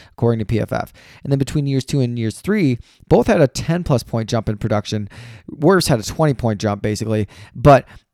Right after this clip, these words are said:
those are the kind of, that's the kind of progression you want to see from offensive linemen,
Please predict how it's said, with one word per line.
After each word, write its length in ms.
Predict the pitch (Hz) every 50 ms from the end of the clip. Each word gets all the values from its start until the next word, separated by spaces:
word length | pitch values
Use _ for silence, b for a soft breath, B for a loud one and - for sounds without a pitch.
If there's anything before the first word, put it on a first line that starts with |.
| _ -
those 360 | 131 123 143 165 220 233 214
are 120 | 214 175 156
the 200 | - - 143 131
kind 500 | - 143 - - 120 131 147 156 160 156
of, 140 | 135 -
that's 180 | - 147 - -
the 80 | - -
kind 220 | - - 160 160
of 40 | -
progression 640 | - 139 113 117 113 117 127 135 135 - - 135 131
you 120 | 120 120
want 420 | 113 110 110 117 117 123 139 156
to 100 | - -
see 280 | 123 - - - 123 120
from 200 | - - 117 113
offensive 400 | 110 113 104 - 101 - 101 -
linemen, 400 | 113 127 139 123 113 110 107 107